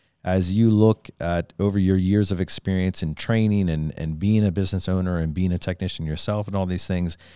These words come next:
if you can look back and you can kinda speak to the next generation and say, you know, "This is what the trades are about," or, "This is why I think you should get in it,"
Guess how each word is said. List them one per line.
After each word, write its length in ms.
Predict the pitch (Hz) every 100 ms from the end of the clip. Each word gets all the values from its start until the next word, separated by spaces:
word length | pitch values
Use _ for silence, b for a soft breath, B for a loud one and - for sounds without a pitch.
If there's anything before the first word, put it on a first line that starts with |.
| b b
if 140 | 95
you 140 | 110 147
can 120 | 127
look 340 | 107 120 -
back 420 | - 90 92 80 -
and 120 | 85
you 140 | 101
can 280 | 104 95 85
kinda 320 | - - 95
speak 300 | 85 - 110
to 100 | -
the 60 | 92
next 260 | 90 90 -
generation 520 | 90 85 90 87 82
and 100 | 80
say, 280 | - 80 78
you 140 | -
know, 220 | 80 78
"This 240 | 76 98 -
is 80 |
what 140 | 92 87
the 60 |
trades 360 | 85 - 92 85
are 80 | 82
about," 380 | 76 87 87 82
or, 60 |
"This 220 | 78 95 -
is 100 | 87
why 200 | 90 87
I 60 |
think 240 | 82 95 87
you 80 |
should 160 | 90 85
get 160 | 80 82
in 160 | 90
it," 160 | 95 -